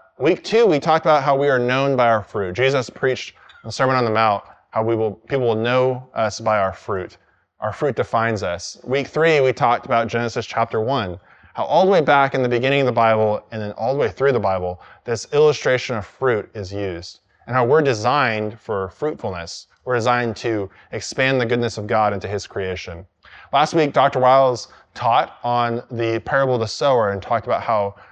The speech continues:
if we're gonna have a fruitful life, we've gotta sow broadly.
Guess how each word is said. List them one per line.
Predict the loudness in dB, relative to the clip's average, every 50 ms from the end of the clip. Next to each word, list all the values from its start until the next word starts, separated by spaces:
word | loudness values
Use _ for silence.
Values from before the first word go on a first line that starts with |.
| -20 _ _
if | -6
we're | -2 -2
gonna | 0 0
have | 2 2 0
a | 0
fruitful | 0 -2 -4 -4 -2 -2 0
life, | 2 2 2 2 0 -2
we've | -2 -2 0
gotta | 2 2 2 0
sow | -2 -8 -8 -6 -2 -2 0 0 -2 -4
broadly. | -4 -4 -2 -2 -2 -4 -6 -8 -12 -12